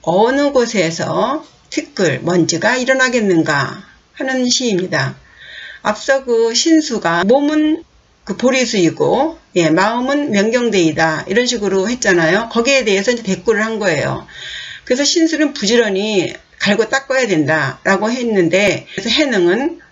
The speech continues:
어, 본래 아무것도 없는데 뭘 닦고 갈 게 뭐가 있느냐. 예, 일체 만물이 인과에 의해 생겼다 없어진다는 것, 즉,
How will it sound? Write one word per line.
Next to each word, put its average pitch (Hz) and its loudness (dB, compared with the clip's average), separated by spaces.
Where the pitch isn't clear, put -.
어, - 0
본래 311 2
아무것도 277 -2
없는데 170 4
뭘 220 2
닦고 277 -4
갈 185 -4
게 247 2
뭐가 202 -2
있느냐. 165 2
예, 214 0
일체 269 -2
만물이 170 -2
인과에 240 0
의해 170 2
생겼다 277 0
없어진다는 175 0
것, 131 -4
즉, 233 -4